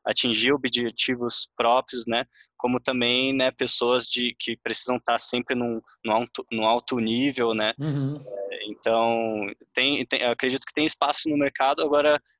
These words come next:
Speaker 1: é fazer a pessoa identificar e ela se, seguir isso, né? Como é que,
Speaker 2: Uhum.
Speaker 1: o que que você pode dizer, assim?
Speaker 2: Legal, cara. Então, até sobre essa parte de posicionamento, né,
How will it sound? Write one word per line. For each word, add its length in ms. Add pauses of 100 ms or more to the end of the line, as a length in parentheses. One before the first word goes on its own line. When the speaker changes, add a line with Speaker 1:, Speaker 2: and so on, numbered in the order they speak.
Speaker 1:
é 80
fazer 260
a 40
pessoa 440
identificar 800 (400)
e 640
ela 380
se, 720
seguir 580
isso, 240
né? 180 (280)
Como 240
é 40
que, 100
Speaker 2:
Uhum. 220
Speaker 1:
o 40
que 80
que 80
você 100
pode 200
dizer, 260
assim? 280 (200)
Speaker 2:
Legal, 320
cara. 340 (260)
Então, 380
até 380
sobre 240
essa 180
parte 340
de 80
posicionamento, 880
né, 240